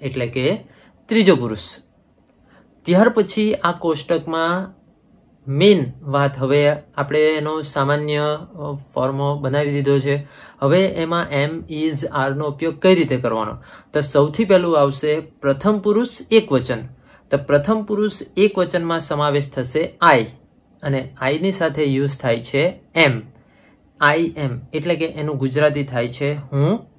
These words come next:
છું. એ જ રીતે પ્રથમ પુરુષ બહુવચનમાં સમાવેશ થાય છે we. we સાથે to be નું કયું રૂપ યુઝ થશે? તો are. We are,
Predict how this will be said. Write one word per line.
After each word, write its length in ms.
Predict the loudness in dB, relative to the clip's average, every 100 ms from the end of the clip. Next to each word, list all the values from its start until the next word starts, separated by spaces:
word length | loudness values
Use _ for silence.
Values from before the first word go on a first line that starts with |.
| _ -10
છું. 360 | -6 -4 -6 -16 _ _ _ _ _ -2
એ 180 | 2 2
જ 120 | 2
રીતે 520 | 0 0 2 2 -2 -16 _ -4
પ્રથમ 440 | -2 0 0 -2
પુરુષ 500 | -2 -4 -2 -4 -4
બહુવચનમાં 1200 | 2 4 6 6 4 -4 -8 -16 _ _ -6 -4
સમાવેશ 600 | -2 -2 0 2 0 -4
થાય 220 | -4 -4
છે 420 | -4 -2 0 0 -6 -14
we. 280 | -6 0 0 0 -8 _ _ _ _ _ -4
we 200 | -2 0
સાથે 600 | 4 2 4 2 4 2 -2
to 60 | -4
be 180 | -2 -2
નું 220 | -4 -2
કયું 180 | 0 0
રૂપ 180 | 0 -2
યુઝ 220 | -4 -4
થશે? 420 | -4 0 0 -2 -10 0
તો 220 | 2 2 6
are. 240 | 6 6 -2 -18 _ _ _ -10
We 280 | -8 -4 -4 -6 -10 2
are, 260 | 4 4